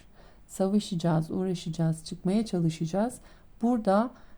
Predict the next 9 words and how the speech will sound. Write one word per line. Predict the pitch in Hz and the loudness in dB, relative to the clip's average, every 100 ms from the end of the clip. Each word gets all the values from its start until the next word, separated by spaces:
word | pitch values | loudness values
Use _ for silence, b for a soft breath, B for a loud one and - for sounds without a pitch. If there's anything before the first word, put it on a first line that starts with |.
| - | -2
e, | 165 | 0
elinizi | 165 - 196 208 208 202 220 | 0 0 2 4 4 2 -2
biraz | 220 208 208 - | 2 2 2 0
güçlü | 175 170 - 214 | -2 -2 -6 -4
kılacak | 185 170 170 196 - | 2 0 0 -4 -4
konuları | 180 170 160 165 165 | -2 0 2 0 -2
elinizde | 180 175 170 170 185 | 0 2 2 0 -6
tutmaya | - - - - 151 | -8 -10 -6 -6 -6
çalışın. | - 151 - - 160 | -8 -10 -10 -10 -10